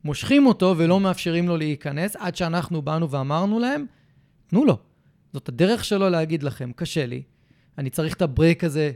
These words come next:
מההתמודדות.'" ואז כשהם עושים את זה, כמה, כמה הטיול,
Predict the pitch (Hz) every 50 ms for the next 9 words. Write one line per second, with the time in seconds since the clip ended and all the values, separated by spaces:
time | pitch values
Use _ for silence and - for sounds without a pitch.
0 | - _ _ _ _ _ _ _ - 143 143 143 143 143 - 143 151 147 143 135
1 | 151 139 123 131 123 - _ _ _ _ _ _ _ _ _ _ _ - 127 135
2 | 151 180 175 - - 208 202 190 190 185 - 196 180 170 160 147 120 143 156 160
3 | - - _ _ _ _ _ _ _ _ _ _ - 170 196 262 262 - - 202
4 | 196 220 277 294 - - - 202 190 185 175 170 170